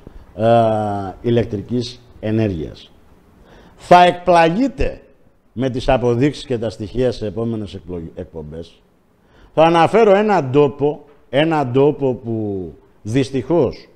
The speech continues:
θα πω, τα τελευταία χρόνια τον ακούμε μόνο όταν υπάρχει μία πυρκαγιά εκεί και στην ουσία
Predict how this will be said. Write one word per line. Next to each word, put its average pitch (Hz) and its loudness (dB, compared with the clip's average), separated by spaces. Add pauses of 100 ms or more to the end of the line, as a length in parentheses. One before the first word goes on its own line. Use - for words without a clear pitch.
(160)
θα 101 -4
πω, 113 -6 (600)
τα 113 -4
τελευταία 120 0
χρόνια 123 0 (140)
τον 120 -2
ακούμε 123 0
μόνο 123 0 (320)
όταν 113 0 (340)
υπάρχει 127 2
μία 139 2 (280)
πυρκαγιά 120 4
εκεί 127 -2 (2000)
και 135 -6
στην 135 2
ουσία 135 2